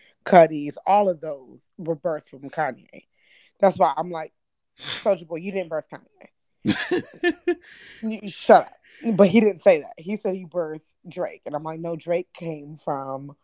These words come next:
Speaker 1: the tribe of Kanye."
Speaker 2: True.
Speaker 1: So,
Speaker 2: Yeah, I give you
Speaker 1: you
Speaker 2: that,
Speaker 1: know,
Speaker 2: yeah.
Speaker 1: you,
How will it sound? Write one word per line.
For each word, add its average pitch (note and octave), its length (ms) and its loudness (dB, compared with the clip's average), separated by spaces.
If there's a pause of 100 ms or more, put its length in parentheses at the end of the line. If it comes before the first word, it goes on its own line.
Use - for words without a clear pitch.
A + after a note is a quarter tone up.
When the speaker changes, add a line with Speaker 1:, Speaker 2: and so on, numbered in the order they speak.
(260)
Speaker 1:
the G3 100 4
tribe C3+ 380 0
of B2+ 120 -6
Kanye." C#4 340 2 (400)
Speaker 2:
True. F#2 380 -6
Speaker 1:
So, D#3+ 320 0
Speaker 2:
Yeah, F2 320 -8
I G2+ 80 -2
give F#2 180 -8
you F#2 100 -2
Speaker 1:
you E2+ 60 -4
Speaker 2:
that, E2 220 -8
Speaker 1:
know, - 60 -16
Speaker 2:
yeah. C#3 260 -12
Speaker 1:
you, F#3 160 -4